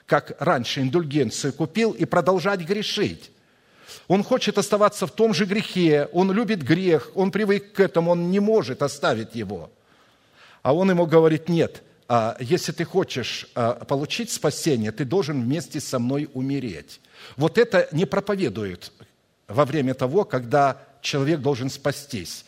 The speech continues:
Ему не говорят об этом. Его обманывают. Ему дают неправильное направление. Они уверяют, что он спасён, а он не спасён на самом деле. Потому что если вы предлагаете спасение от греха,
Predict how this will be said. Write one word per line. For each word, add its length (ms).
Ему 260
не 100
говорят 420
об 120
этом. 400
Его 340
обманывают. 840
Ему 260
дают 340
неправильное 840
направление. 880
Они 260
уверяют, 560
что 180
он 100
спасён, 680
а 160
он 220
не 80
спасён 560
на 100
самом 380
деле. 380
Потому 240
что 180
если 220
вы 200
предлагаете 640
спасение 840
от 180
греха, 560